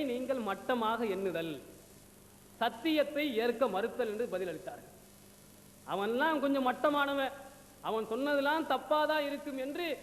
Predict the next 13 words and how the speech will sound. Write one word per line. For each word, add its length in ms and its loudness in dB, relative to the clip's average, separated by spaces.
ஒரு 200 2
சிலர்களை 520 0
நீங்கள் 360 -2
தவறாக 520 0
நீங்கள் 380 0
கணித்து 400 -2
வைப்பது, 400 4
மட்டமானவர்களாக 1120 0
நீங்கள் 320 -8
எண்ணி 260 -4
வைப்பது, 440 -2
அது 260 -6
உங்களிடத்திலே 580 -4